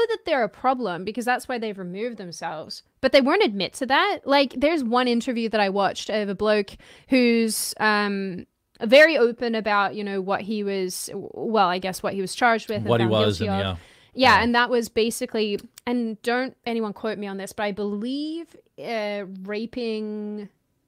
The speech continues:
Speaker 1: like, a child, or maybe
Speaker 2: Sure.
Speaker 1: inappropriately touching them, wha-, I wa-, sort of on that level. But he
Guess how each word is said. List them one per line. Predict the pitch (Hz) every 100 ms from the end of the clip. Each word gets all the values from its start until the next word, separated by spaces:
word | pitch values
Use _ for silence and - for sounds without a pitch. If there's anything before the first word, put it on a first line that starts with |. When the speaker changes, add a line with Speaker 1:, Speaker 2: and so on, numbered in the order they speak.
| _ _ _ -
Speaker 1:
like, | 185
a | 190
child, | - - 175 190 226 247 262 - _ _ -
or | 233
maybe | 226 226 226
Speaker 2:
Sure. |
Speaker 1:
inappropriately | 220 104 202 - 208 202
touching | - 220 - 226 220
them, | 214
wha-, | 220
I | 208 220
wa-, | 226 165
sort | 226 269
of | 247
on | 214
that | 185
level. | 185 185 - _ _ _ _ _
But | 240 294 285
he | 311 302 269 247